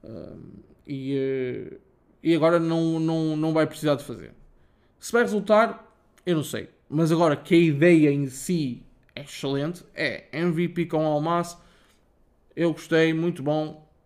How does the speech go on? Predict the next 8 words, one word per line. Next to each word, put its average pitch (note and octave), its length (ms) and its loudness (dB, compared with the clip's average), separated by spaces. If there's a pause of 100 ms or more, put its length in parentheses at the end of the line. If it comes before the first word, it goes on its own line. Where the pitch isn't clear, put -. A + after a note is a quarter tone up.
(180)
Acho D3+ 240 -8
que, C#3+ 300 -6 (160)
eh, C3 320 -12 (2250)
melhor B3 500 10
hipótese - 800 6 (560)
para G#3+ 280 10
o F#3+ 140 10
Omos F#3+ 720 4